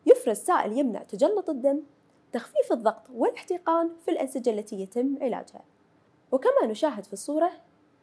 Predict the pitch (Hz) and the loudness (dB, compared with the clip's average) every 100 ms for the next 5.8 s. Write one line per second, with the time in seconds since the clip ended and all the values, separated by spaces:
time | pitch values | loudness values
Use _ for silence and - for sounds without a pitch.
0 | _ _ 415 - - 196 277 320 233 - | _ _ 4 4 0 -2 -2 -2 -10 -2
1 | 330 294 240 247 180 180 185 - 180 185 | 0 2 0 0 -2 -8 -8 -6 -6 -10
2 | - - 269 330 220 180 202 254 311 311 | -6 -2 -2 -2 -6 -8 -6 -2 -2 -2
3 | 302 269 262 - 254 - 294 - 185 - | -2 -2 -2 -2 -6 -8 -8 -6 -12 -16
4 | _ _ _ - 247 226 226 - 415 240 | _ _ _ -4 -2 -4 -8 -6 -6 -4
5 | 196 - 208 - 349 - 302 | -8 -6 -6 -2 -2 0 -4